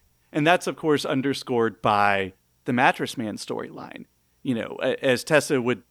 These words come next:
point out, might wanna talk about here and again in a minute, you know, the idea that sex work is, is demon-,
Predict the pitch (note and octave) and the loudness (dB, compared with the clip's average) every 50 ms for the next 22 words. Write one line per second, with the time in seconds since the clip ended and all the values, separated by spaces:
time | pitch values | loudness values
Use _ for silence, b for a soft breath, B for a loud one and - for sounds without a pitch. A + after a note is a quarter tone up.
0 | _ _ _ _ _ - - C#3 B2 B2 A#2 A2+ A#2 A#2+ B2+ - C3 A#2+ A#2 - | _ _ _ _ _ -2 0 2 4 4 2 2 0 -2 -2 -2 -2 -2 -2 0
1 | C3+ A#2+ G#2 G#2 A#2 G#2+ G2+ A2 A#2 G#2+ G2+ G#2+ F#2+ B2 A#2+ G#2+ G#2 G2 F#2+ G2+ | 0 -2 0 0 0 0 0 0 -2 -2 -2 -2 -2 -2 0 0 0 -2 -2 0
2 | D#3+ A3 G#3+ D3+ - - _ _ _ _ _ _ - D3+ C3 A#2+ A2+ C3+ C3+ B2+ | 0 2 2 2 0 -4 _ _ _ _ _ _ -4 -2 -2 0 4 4 4 4
3 | A#2+ C3+ C3 A2 A2 - - - C#3+ C3+ - - - B2+ A#2 A2 - - B2 G#2 | 4 4 2 2 0 -2 0 0 0 0 0 0 0 2 2 2 0 0 -2 -2
4 | G2+ F#2 - - G#2 G#2+ F#2+ - - C3 C3+ C3+ B2 A2 A2 G#2 | -2 -4 -6 -6 -6 -6 -4 -2 -2 0 2 2 2 2 0 -2